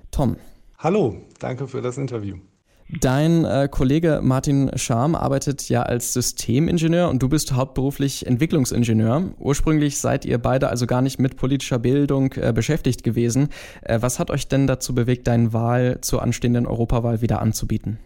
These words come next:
Speaker 2: Das war vor allem das große Interesse, äh, von Dein Wahl zur Bundestagswahl. Wir hatten fast zwei Millionen Besucher und, äh, jede Menge Aufmerksamkeit in den Medien und dachten, da haben wir den richtigen Nerv getroffen, das müssen wir irgendwie nochmal machen.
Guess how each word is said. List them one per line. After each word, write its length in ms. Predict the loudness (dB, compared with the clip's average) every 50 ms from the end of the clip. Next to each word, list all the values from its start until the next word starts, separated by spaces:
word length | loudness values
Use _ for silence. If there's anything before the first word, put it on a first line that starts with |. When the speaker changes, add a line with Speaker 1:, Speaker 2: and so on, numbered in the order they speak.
| -20 -16 -6
Speaker 2:
Das 200 | -6 -6 -4 0
war 160 | 2 2 2
vor 200 | 2 2 0 0
allem 260 | 2 2 4 4 4 2
das 180 | 2 0 -2
große 320 | -2 -2 -2 -2 0 -2 -4
Interesse, 1120 | -4 -4 -4 -4 -4 -2 0 0 2 2 2 0 0 -2 -4 -2 0 2 2 2 2 0 0
äh, 20 | -4
von 520 | -10 -10 -8 -4 -2 -2 0 0 0 0
Dein 280 | 0 0 2 2 2 2
Wahl 240 | 2 2 2 0
zur 140 | -2 -6 -4
Bundestagswahl. 1040 | -2 0 0 0 0 -2 -4 -4 -2 -2 -2 -4 -8 -8 -6 -4 -4 -2 -4 -6 -8 -10 -16 -20 -20 -20 -20 -20 _ -4
Wir 120 | -2 -2
hatten 320 | -2 -2 -2 -2 -2 -2 -2
fast 340 | -2 -2 -4 -4 -4 -8
zwei 220 | -4 -2 0 0 2
Millionen 420 | 0 0 0 0 0 0 -2 -2
Besucher 800 | -4 -4 -4 -6 -6 -4 -2 -2 0 0 0 0 -4 -6 -8 -8
und, 540 | -6 -4 -4 -4 -4 -6 -8 -8 -12 -12 -10
äh, 320 | -6 -4 -2 0 0 -2
jede 320 | -2 -4 -4 -6 -4 -4 -2
Menge 540 | -2 -2 -2 -2 -2 -2 -2 -2 -4 -4 -2
Aufmerksamkeit 880 | -4 -4 -4 -2 -6 -6 -4 -6 -8 -8 -8 -6 -6 -6 -6 -6 -6 -8
in 80 | -8
den 160 | -6 -4 -4
Medien 480 | -2 -4 -2 0 0 0 2 0 0 -2
und 440 | -4 -6 -6 -4 -4 -6 -8 -6 -6
dachten, 360 | -6 -6 -6 -6 -6 -4 0
da 120 | 0 0
haben 160 | 0 0 -2 -2
wir 120 | -2 -2
den 220 | -2 -4 -4 -2
richtigen 360 | -2 -4 -4 -4 -6 -6 -4 -4
Nerv 260 | -2 -4 -4 -4 -6
getroffen, 440 | -12 -10 -8 -8 -8 -6 -6 -6 -8
das 160 | -8 -8 -8
müssen 240 | -10 -10 -8 -8 -8
wir 60 | -8
irgendwie 240 | -8 -8 -8 -6 -6
nochmal 500 | -6 -6 -8 -8 -4 -4 -4 -4 -4 -4
machen. 320 | -6 -8 -8 -10 -14 -16